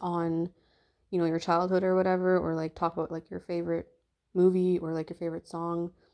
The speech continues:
stuff like that. And then there are others that'll be, you know, like, what in your life right now is bothering you, or, like,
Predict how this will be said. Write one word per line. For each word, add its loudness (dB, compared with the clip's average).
stuff -6
like 2
that. -2
And 4
then 8
there 8
are 0
others 0
that'll 4
be, 2
you 2
know, 2
like, -4
what 2
in -2
your 2
life 0
right -4
now -2
is -4
bothering -2
you, 0
or, -4
like, -6